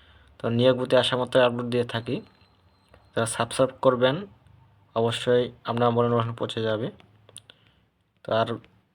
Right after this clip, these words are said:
বেশি বেশি করে শেয়ার করবেন, ওদেরকে দেখার সুযোগ করে দেবেন।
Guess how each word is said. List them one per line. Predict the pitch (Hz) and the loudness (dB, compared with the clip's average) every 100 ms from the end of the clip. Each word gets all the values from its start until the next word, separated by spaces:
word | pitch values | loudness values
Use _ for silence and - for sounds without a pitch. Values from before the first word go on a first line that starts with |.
| _ _ _ _ 156 | _ _ _ _ -6
বেশি | 127 139 | -2 0
বেশি | 135 139 | 0 2
করে | 135 131 | 2 0
শেয়ার | - 120 120 | 0 0 0
করবেন, | 120 120 | -2 0
ওদেরকে | 120 120 117 120 | 0 0 0 -2
দেখার | 113 117 - | -2 -4 -6
সুযোগ | 113 110 | -10 -6
করে | 113 107 | -4 -4
দেবেন। | 107 117 | -4 -6